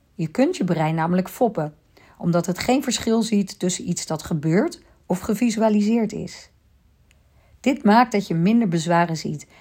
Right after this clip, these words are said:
en jij vol overgave je doelen gaat bereiken. Leg nu twee handen op je hart en geef volledig commitment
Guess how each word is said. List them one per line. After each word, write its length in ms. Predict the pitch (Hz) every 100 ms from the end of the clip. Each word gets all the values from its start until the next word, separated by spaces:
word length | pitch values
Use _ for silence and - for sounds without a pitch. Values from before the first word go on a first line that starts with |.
| -
en 120 | -
jij 160 | 165 156
vol 380 | - 262 349 -
overgave 760 | 240 214 - 180 180 175 175 170 _
je 240 | _ 170 151
doelen 260 | 196 220
gaat 220 | 214 196 175
bereiken. 500 | 160 151 - - - _ _ _ _ _ _ _ _ _ _ _ _ _ _
Leg 260 | - 180 -
nu 140 | 180
twee 320 | - - 370 294
handen 280 | 247 208
op 120 | 208 -
je 120 | 180
hart 420 | 165 151 - - _ _ - _
en 120 | 185
geef 280 | 175 196 185
volledig 540 | - 180 196 269 277 -
commitment 680 | 202 214 226 170 156 -